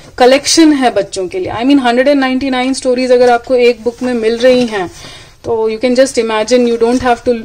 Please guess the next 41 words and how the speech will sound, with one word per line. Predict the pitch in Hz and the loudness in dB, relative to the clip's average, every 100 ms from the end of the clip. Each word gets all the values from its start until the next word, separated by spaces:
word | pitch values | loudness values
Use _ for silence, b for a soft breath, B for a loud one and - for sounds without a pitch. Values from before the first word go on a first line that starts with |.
| - - 208 | -14 -12 -8
again | 208 233 240 226 | -4 -2 -2 0
go | 226 | -2
in | 226 226 | -2 -4
search | 233 220 220 | -2 -2 -2
of | 226 226 - - - | -2 -2 -8 -20 -8
ag-, | 214 202 - | -6 -4 -4
other | 220 214 220 | -4 -2 -2
different | 220 226 214 220 | -4 -6 -8 -4
books। | 233 220 | -4 -4
आपको | 202 226 | -6 -4
बार-बार | 214 202 208 240 240 | -2 -2 -2 2 2
अलग-अलग | 226 220 220 233 233 | 2 -2 -2 -2 -2
किताबों | 233 226 208 220 | -4 -4 -4 -4
की | 226 240 240 240 B B B B B - | -6 -6 -6 -8 B B B B B -8
खोज | - 269 277 | 2 2 4
में | 269 | 2
नहीं | 262 240 233 | 0 0 0
जाना | 220 202 | -2 -2
पड़ेगा। | 190 190 185 175 165 - | -4 -4 -2 -4 -8 -6
तो | - | -4
इस | 247 | -2
तरीके | - 247 247 277 | 0 0 0 -4
से | 285 | -2
आप | 269 | 0
देख | 240 262 | 0 0
सकते | 277 262 285 | -2 -4 -4
हैं, | 294 | 0
numbering | 254 240 247 262 277 285 | 0 2 4 4 2 -2
की | - 254 | -2 -6
हुई | 262 269 | -4 -2
है | 277 285 311 | -2 -2 -2
और | - 233 262 285 | -2 0 0 -2
उस | 220 240 | -6 -6
हिसाब | 233 226 226 | -4 -6 -6
से | - 311 349 - - | -2 0 -2 -6 -6
books | - 427 - | -6 -6 -6
में | 277 | -4
हंड्रेड | 277 214 220 | -4 -4 -4
एंड | 226 226 | -4 -6
नाइंटी | 214 214 240 | -6 -6 -4
नाइन | 233 247 320 | 0 2 2